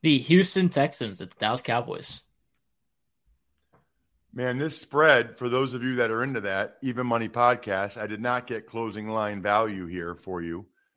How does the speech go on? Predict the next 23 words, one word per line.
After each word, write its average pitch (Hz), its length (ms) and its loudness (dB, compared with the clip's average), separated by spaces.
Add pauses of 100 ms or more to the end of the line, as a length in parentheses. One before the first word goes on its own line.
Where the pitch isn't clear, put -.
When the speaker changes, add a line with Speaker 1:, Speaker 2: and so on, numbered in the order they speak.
(200)
Speaker 2:
because 104 520 0
it 92 60 -10
just 107 200 -12
keeps 113 220 -14
going 98 260 -6
up. 110 340 -6 (400)
Now 110 320 -2
it's - 160 -10 (100)
over 113 380 -6
seventeen 110 1200 -8 (520)
and 107 140 -4
a 95 100 -4
half. 92 640 -6 (840)
And 110 500 0 (580)
obviously, 139 440 6
I 110 60 4
think 110 140 -4
the 90 60 -14
Cowboys 104 460 2
will 98 100 -6
win 95 120 -4
the 90 80 -6
game. 92 440 -6